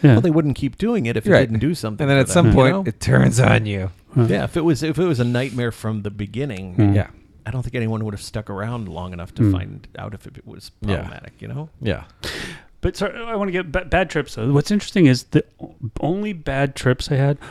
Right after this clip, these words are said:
Speaker 1: were on really strong weed.
Speaker 3: Oh.
Speaker 2: Oh, really?
Speaker 1: Which, uh, there was, like, this period when I lived in California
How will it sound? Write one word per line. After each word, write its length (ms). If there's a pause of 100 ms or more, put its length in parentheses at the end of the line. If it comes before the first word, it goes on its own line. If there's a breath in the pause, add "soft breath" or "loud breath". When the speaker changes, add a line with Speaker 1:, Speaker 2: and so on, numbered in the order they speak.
(160 loud breath)
Speaker 1:
were 100
on 320
really 340
strong 680
weed. 460 (340)
Speaker 3:
Oh. 200
Speaker 2:
Oh, 260
really? 380
Speaker 1:
Which, 240 (160)
uh, 60
there 140
was, 160
like, 160
this 140
period 300
when 80
I 80
lived 200
in 80
California 720